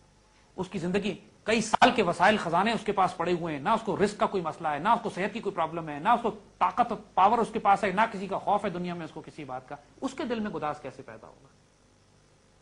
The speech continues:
नहीं होगा। वो तो उस वक्त होता है जब इंसान दुखी होता है। इसीलिए इतने लोग मुसलमान हो गए। अगर converts की stories, कहानियां सुनो, Yusuf Islam, Cat Stevens, आदमी उस वक्त मुसलमान हुआ, उसका दिल अल्लाह की तरफ उस वक्त हुआ जब वो मौत के करीब पहुंच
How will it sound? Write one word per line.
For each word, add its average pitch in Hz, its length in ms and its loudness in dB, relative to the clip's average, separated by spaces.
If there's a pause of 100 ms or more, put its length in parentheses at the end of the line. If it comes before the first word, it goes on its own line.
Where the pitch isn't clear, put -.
(260)
नहीं 240 180 0
होगा। - 240 -6 (1500)
वो 135 100 -8
तो 294 120 0
उस - 140 -2
वक्त 359 180 4
होता 226 180 2
है 240 60 4
जब 208 160 -2
इंसान 190 380 -4
दुखी 208 220 -6
होता 117 260 -10
है। - 120 -20
इसीलिए 196 540 -2
इतने 339 260 2
लोग 285 160 4
मुसलमान 196 480 -2
हो 160 120 -2
गए। 170 180 -6 (580)
अगर 151 220 -2
converts 208 440 2
की 240 80 -4
stories, - 680 -2
कहानियां 190 300 2
सुनो, 208 160 -4
Yusuf 254 300 2
Islam, 214 280 4
Cat 202 200 2
Stevens, 214 420 -6 (840)
आदमी 214 260 6
उस 302 220 0
वक्त 381 160 6
मुसलमान 196 420 2
हुआ, 202 220 2
उसका 254 180 0
दिल 262 200 6
अल्लाह 262 220 8
की 277 120 0
तरफ 233 240 0
उस 240 180 -2
वक्त 202 260 6
हुआ 233 240 4
जब 220 160 2
वो 220 100 6
मौत 202 280 4
के 196 80 -2
करीब 160 320 -6
पहुंच 113 160 -16